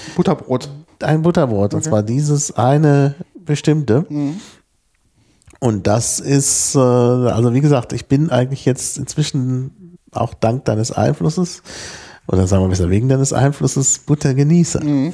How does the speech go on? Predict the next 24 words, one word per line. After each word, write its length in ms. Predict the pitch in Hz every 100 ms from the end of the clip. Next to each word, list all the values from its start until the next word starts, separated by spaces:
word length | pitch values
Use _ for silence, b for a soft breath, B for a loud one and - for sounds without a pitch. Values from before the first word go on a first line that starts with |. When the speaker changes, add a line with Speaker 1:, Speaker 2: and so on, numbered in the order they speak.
| - -
Speaker 2:
Ja. 140 | 147 _ _ _ B B B B B
Also 200 | - 135
es 100 | 151
ist 60 | 180
ein 40 |
schönes 280 | - 185 170
Thema. 320 | 165 110 85 - -
Ja, 40 |
Speaker 1:
Mach 60 | -
Speaker 2:
da 140 | 131
Speaker 1:
mal. 60 | 156
Speaker 2:
freue 280 | 139 147
ich 120 | 98 -
mich. 180 | 95 B B B -
Speaker 1:
Ich 120 | -
habe 100 | 151
nämlich 240 | 160 151
noch 140 | 156 -
zwei, 260 | - 147
drei 200 | 151 147
alternative 480 | 120 147 160 151 165
Butterquellen 480 | 151 180 190 190 185
noch 100 | 185
gefunden 500 | 190 - 196 196 240